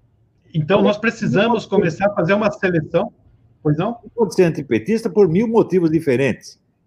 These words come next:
Speaker 2: O primeiro motivo é o seguinte: é, eles não repartiram direito os proventos do roubo. Alguém foi lesado
Speaker 1: Perfeito.
Speaker 2: na, na roubalheira, então fica contra o P T. Segundo,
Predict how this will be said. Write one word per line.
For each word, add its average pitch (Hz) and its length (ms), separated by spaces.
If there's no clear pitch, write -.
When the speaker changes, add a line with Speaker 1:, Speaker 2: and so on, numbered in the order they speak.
Speaker 2:
O 170 120
primeiro 220 400
motivo 214 360
é 226 40
o 214 40
seguinte: 160 540
é, 135 400
eles 185 260
não 190 140
repartiram 190 680
direito 165 580
os 160 140
proventos 156 400
do 165 120
roubo. 120 440
Alguém 131 280
foi 151 160
lesado 135 560
Speaker 1:
Perfeito. 131 260
Speaker 2:
na, 139 80
na 143 100
roubalheira, 151 480
então 202 140
fica 202 180
contra 190 300
o 170 40
P 208 160
T. 139 360
Segundo, 196 480